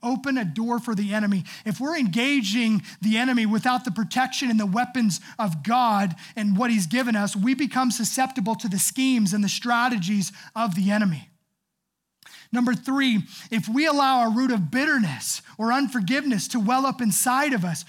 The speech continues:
we are opening the door for the enemy to have a place in our lives. Huge one. Why? Because we justify it.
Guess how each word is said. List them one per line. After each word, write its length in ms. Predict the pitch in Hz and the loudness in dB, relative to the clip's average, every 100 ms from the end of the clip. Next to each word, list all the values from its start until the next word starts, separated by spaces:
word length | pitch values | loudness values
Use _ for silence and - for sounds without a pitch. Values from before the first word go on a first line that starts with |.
| - - | -14 -2
we 200 | 254 247 | 2 2
are 120 | 226 | 0
opening 520 | 262 311 - 254 226 185 | 0 -2 0 2 2 2
the 100 | 202 | 0
door 520 | 147 269 285 233 214 - - | 0 0 2 0 0 -4 -4
for 100 | 214 | -2
the 160 | 226 | 0
enemy 460 | 233 302 277 226 208 - - | 0 2 2 2 0 -4 -2
to 100 | 226 | 0
have 180 | 240 | 0
a 60 | 233 | -2
place 540 | - 277 277 226 - - - | -2 0 2 0 -2 -6 -6
in 100 | 240 | -2
our 160 | 240 233 | 0 2
lives. 840 | 247 294 240 147 104 - - - - - _ _ - _ _ _ _ _ | 2 2 2 -2 -6 -12 -12 -12 -18 -20 _ _ -20 _ _ _ _ _
Huge 400 | - 320 370 247 | -4 0 0 0
one. 180 | 269 220 | 2 4
Why? 200 | 262 320 | 4 2
Because 320 | 311 - 247 | 0 -2 0
we 100 | 202 | 0
justify 640 | 147 220 196 - - 180 127 | 0 -2 -2 -4 -4 -6 -8
it. 320 | - - | -12 -14